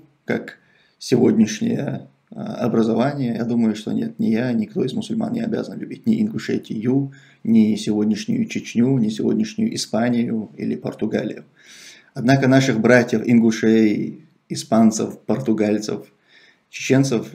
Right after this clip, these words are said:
м, надо любить, и мы их любим. Галина. <clears throat> Я русская, но я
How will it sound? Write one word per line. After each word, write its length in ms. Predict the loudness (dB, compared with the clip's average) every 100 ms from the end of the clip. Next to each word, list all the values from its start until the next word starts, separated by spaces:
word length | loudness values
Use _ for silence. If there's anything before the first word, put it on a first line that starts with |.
| -18
м, 640 | -14 -10 -8 -8 -8 -8 -2
надо 220 | 0 0
любить, 440 | -2 -4 -8 -16 _ -12
и 60 |
мы 140 | -8 -6
их 180 | -6
любим. 260 | -8 -10 -12 -20 _ _ _ -12
Галина. 560 | -2 2 6 4 2 6 8 8
<clears throat> 180 | 6 4
Я 240 | 8 10
русская, 500 | 12 10 6 4 4
но 340 | 4 6 4 4
я 440 | 6 6 6 2